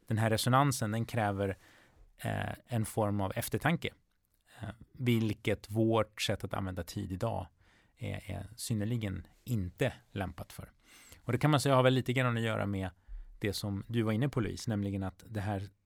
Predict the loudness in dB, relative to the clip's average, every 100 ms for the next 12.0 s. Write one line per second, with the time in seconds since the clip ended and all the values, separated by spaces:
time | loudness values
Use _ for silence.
0 | _ -6 -4 -4 -4 -6 0 2 2 0
1 | -2 -6 -4 0 0 2 0 -2 -4 -4
2 | -6 -8 -12 -14 -20 -20 _ -6 2 4
3 | 4 2 0 0 -2 -4 -4 0 0 -2
4 | -6 -6 -2 0 0 -4 -6 _ _ _
5 | _ -2 -2 0 -2 0 0 0 -2 -2
6 | -14 -18 -20 _ _ -20 -20 -18 -2 0
7 | 2 4 4 4 4 2 2 0 -4 -4
8 | -4 -4 -6 -4 -2 2 4 4 2 0
9 | -2 0 0 -2 -8 -8 -4 -2 -2 -2
10 | -2 -4 -6 -6 -2 -2 -2 -12 -18 -20
11 | _ _ -4 0 0 0 0 2 0 -2